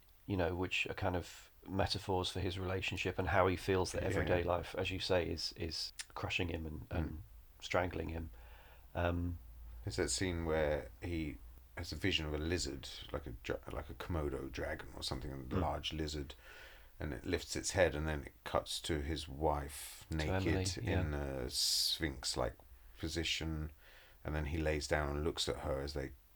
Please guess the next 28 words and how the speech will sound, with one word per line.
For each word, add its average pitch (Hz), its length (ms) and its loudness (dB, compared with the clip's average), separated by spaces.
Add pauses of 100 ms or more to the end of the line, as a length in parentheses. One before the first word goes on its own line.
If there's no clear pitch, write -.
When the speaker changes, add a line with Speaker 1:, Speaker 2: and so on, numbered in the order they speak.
(160)
Speaker 2:
turn 71 260 -2
to - 120 -6
sand 71 440 0
and 71 100 -6
then 69 180 -6
slowly 78 480 2
dissolve 82 840 0
Speaker 1:
Dissolve 101 340 8
Speaker 2:
in 101 80 6
Speaker 1:
in 95 60 4
Speaker 2:
the 95 40 6
Speaker 1:
the 92 40 8
Speaker 2:
wind. 104 220 10 (100)
Speaker 1:
wind, 85 160 0
yeah. 98 80 8
Speaker 2:
Yeah, 92 140 10
and 87 220 0
considering 98 420 0
how 92 200 -6 (140)
quick - 400 4 (440)
the 76 220 -2 (100)
sequence - 460 -2
is 76 140 -4
up 76 140 2
to - 100 -2
that 85 200 2
point, 87 300 2 (160)
it - 120 -10